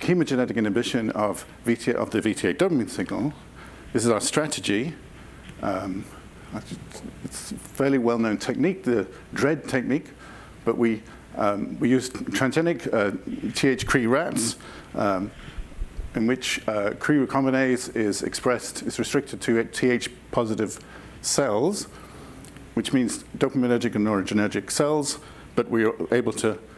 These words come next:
specifically target the, uh, cre-dependent virus stereotaxically to the V T A.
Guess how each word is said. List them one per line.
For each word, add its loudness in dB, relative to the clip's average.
specifically 2
target 0
the, 2
uh, 0
cre-dependent 2
virus 2
stereotaxically 0
to -2
the 0
V 2
T 2
A. 4